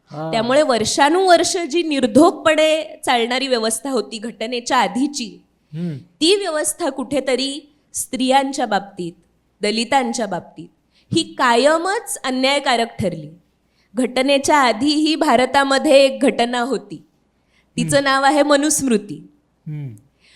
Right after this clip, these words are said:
Speaker 2: मनुस्मृतीमध्ये म्हटलेलं आहे, "न स्त्री स्वातंत्र्यम अर्हति", म्हणजे स्त्रीला स्वातंत्र्य दे-, देण्यामध्ये काही अर्थ नाही. दलितांनी किंवा स्त्रीनी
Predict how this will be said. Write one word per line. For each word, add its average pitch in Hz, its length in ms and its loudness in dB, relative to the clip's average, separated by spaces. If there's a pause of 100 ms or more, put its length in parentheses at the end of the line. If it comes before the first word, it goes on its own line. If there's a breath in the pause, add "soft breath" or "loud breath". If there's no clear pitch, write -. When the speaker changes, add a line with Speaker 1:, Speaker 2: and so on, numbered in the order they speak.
(160 soft breath)
Speaker 2:
मनुस्मृतीमध्ये 262 840 -2
म्हटलेलं 262 480 -2
आहे, 269 340 2
"न 294 360 2
स्त्री 294 500 -2
स्वातंत्र्यम 269 880 -2
अर्हति", 208 520 -4 (800)
म्हणजे 226 240 0
स्त्रीला 240 500 -4
स्वातंत्र्य 226 600 -4
दे-, 214 360 -2
देण्यामध्ये 220 680 0 (220)
काही 233 220 -10
अर्थ 277 300 -6
नाही. 269 380 -4 (800 soft breath)
दलितांनी 294 1080 -2
किंवा 240 240 0
स्त्रीनी 277 840 -2